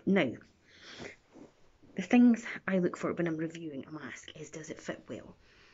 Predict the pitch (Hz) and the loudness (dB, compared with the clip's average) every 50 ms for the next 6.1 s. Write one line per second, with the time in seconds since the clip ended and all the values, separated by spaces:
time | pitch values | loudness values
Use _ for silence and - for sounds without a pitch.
0 | _ _ _ _ _ - - _ _ _ _ _ _ - 254 262 - - 269 262 | _ _ _ _ _ -20 -20 _ _ _ _ _ _ -6 -6 -6 -6 -4 -2 0
1 | 269 269 262 269 - - _ - - - 185 165 156 156 - - - - - - | 0 0 0 -4 -10 -20 _ -12 -6 -4 -4 -2 -2 -4 -6 -8 -12 -14 -16 -20
2 | - - - - _ _ _ - - - - - - - - - - - - - | -20 -20 -20 -20 _ _ _ -20 -20 -20 -20 -20 -20 -20 -20 -20 -20 -20 -20 -20
3 | - _ _ - 190 - - 190 214 214 208 - 214 208 202 208 202 190 - - | -20 _ _ -4 -2 0 2 2 2 2 2 0 -2 -2 -2 -2 -2 -2 -4 -6
4 | - - 190 196 196 185 185 - - - - - - 175 175 165 131 95 - - | -6 -4 -2 0 0 0 -2 -6 -10 -14 -8 -4 0 2 4 4 2 2 -2 -6
5 | - - - - - _ _ _ _ _ - - - 147 151 - - - - - | -14 -16 -18 -20 -20 _ _ _ _ _ -10 -6 -4 -4 -4 -6 -6 -8 -10 -10
6 | - | -10